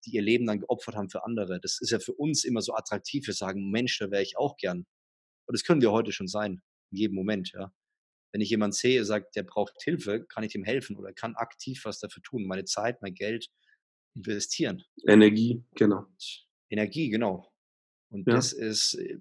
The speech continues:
Speaker 1: ich glaub, wenn, wenn man verstanden hat, dass wir nicht leben, um uns selber glücklich zu machen, sondern um andere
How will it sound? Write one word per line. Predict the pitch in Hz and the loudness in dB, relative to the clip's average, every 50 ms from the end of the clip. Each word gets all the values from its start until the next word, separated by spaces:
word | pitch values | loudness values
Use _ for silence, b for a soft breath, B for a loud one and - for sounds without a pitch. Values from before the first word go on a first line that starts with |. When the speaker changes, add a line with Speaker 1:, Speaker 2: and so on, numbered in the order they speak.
| - _ | -16 _
Speaker 1:
ich | - - | -18 -2
glaub, | - 139 131 127 | -2 0 0 2
wenn, | 127 120 113 107 107 | 0 -2 -2 -4 -4
wenn | 117 110 113 | -4 -2 -2
man | 113 107 | -2 -4
verstanden | - 110 - - 131 131 143 135 123 | -4 -8 -4 -2 -2 -2 -2 -4 -4
hat, | 113 107 | -4 -4
dass | 113 101 - - | -4 -6 -4 -4
wir | 113 | -4
nicht | 117 113 - | -4 -4 -4
leben, | 110 110 110 110 110 | -2 -2 -2 -2 -2
um | - 110 107 | -4 -4 -6
uns | 101 - | -6 -4
selber | - 110 113 117 110 | -6 -4 -4 -4 -6
glücklich | - - 110 - - 110 - | -6 -8 -12 -12 -12 -12 -10
zu | - - 101 | -10 -10 -10
machen, | 98 92 - 101 | -10 -10 -12 -12
sondern | 92 92 92 95 95 - - | -10 -8 -8 -8 -8 -8 -10
um | - 101 101 95 - | -12 -14 -14 -14 -12
andere | 98 110 120 117 104 92 92 90 87 90 | -10 -8 -6 -4 -4 -4 -4 -6 -8 -10